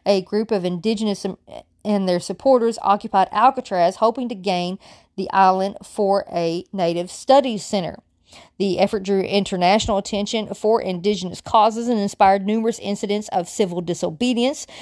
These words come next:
including the seizure of the B I A and Wounded Knee.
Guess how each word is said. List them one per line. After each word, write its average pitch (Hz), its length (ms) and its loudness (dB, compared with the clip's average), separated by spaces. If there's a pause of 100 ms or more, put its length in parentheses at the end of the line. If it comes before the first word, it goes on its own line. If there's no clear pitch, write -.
(120)
including 220 360 2
the 208 80 0
seizure 226 340 -2
of 185 100 -2
the 185 80 -6
B 185 260 0
I 165 140 8
A 220 320 4
and 196 280 2
Wounded 208 460 0
Knee. 214 480 -2